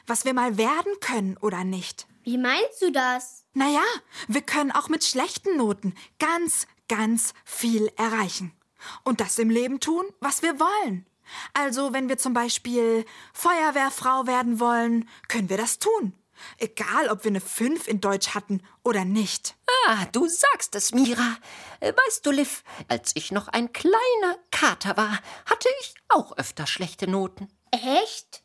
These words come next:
Speaker 3: Ja, in Mathematik, äh, also Rechnen.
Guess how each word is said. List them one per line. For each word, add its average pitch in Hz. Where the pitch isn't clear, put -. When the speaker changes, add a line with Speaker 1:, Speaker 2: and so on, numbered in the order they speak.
Speaker 3:
Ja, 359
in 262
Mathematik, 247
äh, 247
also 247
Rechnen. 202